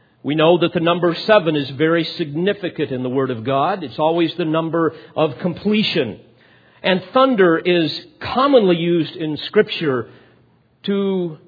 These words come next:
describe judgment. It is a harbinger of judgment. And here the final judgments will be completed just as God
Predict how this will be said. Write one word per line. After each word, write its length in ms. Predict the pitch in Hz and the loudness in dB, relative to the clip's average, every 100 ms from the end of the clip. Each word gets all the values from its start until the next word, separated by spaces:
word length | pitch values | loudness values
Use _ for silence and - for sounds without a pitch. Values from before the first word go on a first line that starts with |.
| _ _ | _ _
describe 920 | 170 - - 196 196 190 180 165 143 135 _ _ _ _ _ _ _ _ _ _ _ _ 131 | -8 -6 -4 2 2 4 2 0 -6 -14 _ _ _ _ _ _ _ _ _ _ _ _ -6
judgment. 580 | 156 180 - 113 82 - | -2 -2 -2 -10 -12 -10
It 120 | 165 | -6
is 160 | 196 165 | -4 -4
a 60 | |
harbinger 960 | - - - 226 214 185 147 127 110 - | -8 -10 -4 -2 0 -2 -2 -4 -6 -4
of 340 | 156 147 131 120 | 0 0 0 -4
judgment. 540 | 160 170 117 110 - - _ _ _ - | -4 -4 -6 -10 -12 -18 _ _ _ -16
And 120 | 113 | -6
here 580 | 139 190 202 170 135 - - - 123 | 4 6 6 4 2 -4 -16 -20 -16
the 520 | 120 147 147 139 - - _ - - | -6 -2 0 -2 -4 -18 _ -10 -2
final 640 | 190 202 170 135 - - - _ _ _ _ _ _ _ _ - | 0 2 2 2 -2 -12 -20 _ _ _ _ _ _ _ _ -2
judgments 580 | 175 190 - 131 - | 2 2 2 -6 -4
will 140 | 139 143 | -2 -2
be 180 | 139 143 | -2 -4
completed 720 | 156 135 - 170 131 104 90 _ _ _ _ _ _ - 113 | -6 -8 -4 -2 -2 -6 -10 _ _ _ _ _ _ -20 -14
just 500 | 117 170 202 156 - | -2 0 0 -4 -8
as 220 | 175 127 | -8 -6
God 580 | 131 143 135 127 117 | -4 0 0 -2 -6